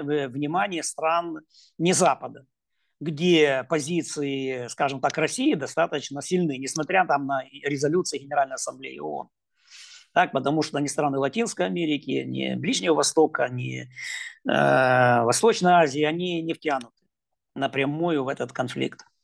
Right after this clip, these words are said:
Ни на стороне России, ни на стороне Украины. Ну, вы сами знаете, как вот ситуация с Израилем, как она вот год уже продолжается, так, вот, э, с, э, от-, относительно войны в Украине. Вот поэтому, конечно, на данном этапе это невыгодно. Но,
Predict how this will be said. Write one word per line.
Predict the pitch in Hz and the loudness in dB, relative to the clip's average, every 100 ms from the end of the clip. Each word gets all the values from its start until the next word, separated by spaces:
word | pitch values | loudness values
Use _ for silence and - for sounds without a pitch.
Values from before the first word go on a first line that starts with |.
| _ - - | _ -12 2
Ни | 170 | 6
на | 208 | 6
стороне | - 175 170 165 | 4 4 4 2
России, | 156 - 143 | 0 0 -2
ни | 139 | -2
на | 135 | -4
стороне | - 139 127 131 | -4 -4 -2 -4
Украины. | 127 135 165 254 226 | -4 -2 0 2 2
Ну, | 240 | 2
вы | 160 | 2
сами | 147 131 | 0 0
знаете, | 135 160 127 | -2 -4 -4
как | 127 127 | -8 -6
вот | 131 - | -8 -14
ситуация | - - - - 170 - 151 139 143 127 | -20 -20 -18 -2 0 4 4 4 -2 -4
с | - | -4
Израилем, | 143 170 202 165 135 | 0 4 4 2 -2
как | 143 139 | -4 -4
она | 131 131 | -6 -6
вот | 123 127 | -8 -8
год | 120 143 127 | -2 0 0
уже | 120 120 117 _ - | -2 -6 -10 _ -4
продолжается, | 139 143 131 131 123 - 123 | 2 2 4 2 2 -4 -2
так, | - 165 - | 0 0 -4
вот, | - - | -10 -10
э, | - - _ - - - - - | -10 -10 _ -18 -16 -14 -16 -8
с, | - - - - | -4 -4 -4 0
э, | 139 131 135 | 4 6 6
от-, | 131 - | 4 4
относительно | - 180 220 202 160 147 139 135 127 | 4 2 0 0 0 0 0 0 -2
войны | 147 151 147 | -2 -2 -4
в | |
Украине. | 131 160 156 123 127 - - - - - - | -4 -2 -2 -4 -14 -20 -18 -16 -14 -12 -4
Вот | - | 2
поэтому, | 220 339 359 | 4 4 4
конечно, | 208 214 240 196 185 165 156 147 | 4 0 -2 2 6 6 4 2
на | 147 | 0
данном | 180 165 147 | 0 0 -6
этапе | 143 156 143 | -4 -4 -4
это | 131 151 | -8 -6
невыгодно. | 151 147 - 120 135 | -2 -2 -4 -4 0
Но, | 185 262 180 | 4 6 6